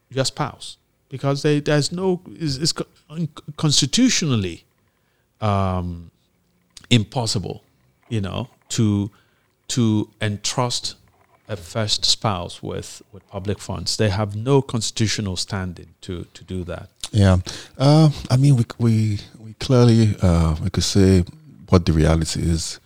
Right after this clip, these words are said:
Speaker 2: There's two schools of thought. First one is the ones that say, "We don't know how politics is." I mean, I was, uh, in conversation this week with some people who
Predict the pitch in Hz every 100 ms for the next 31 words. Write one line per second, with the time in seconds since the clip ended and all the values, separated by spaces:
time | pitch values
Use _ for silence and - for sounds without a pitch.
0 | _ _ _ _ - 82 78 - 104 -
1 | - 113 - 104 90 80 - 85 80 -
2 | 98 92 87 80 78 80 85 80 78 78
3 | - 85 80 76 - _ _ _ _ _
4 | _ _ _ _ _ - 90 87 90 85
5 | 78 82 - 90 78 90 - 85 76 -
6 | 87 92 92 85 80 82 80 90 - -
7 | _ - - - - - 85 - 85 76
8 | 95 90 85 78 82 85 80 - 80 82
9 | 78 80 - 78 80 78 78